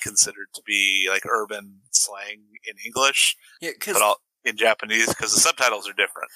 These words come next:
Speaker 2: The subtitles add a lot of Z's to her words. Like, she's like, "I don't talk to trashy girls," with a Z at the end.
Speaker 1: Yep.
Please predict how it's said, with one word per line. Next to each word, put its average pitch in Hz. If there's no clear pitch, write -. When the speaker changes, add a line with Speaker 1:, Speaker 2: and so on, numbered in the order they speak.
Speaker 2:
The 170
subtitles 208
add 170
a 180
lot 165
of 139
Z's 135
to 127
her 120
words. 117
Like, 131
she's -
like, 135
"I 151
don't 175
talk 180
to 143
trashy 180
girls," 160
with 139
a 123
Z 147
at -
the 117
end. 120
Speaker 1:
Yep. 110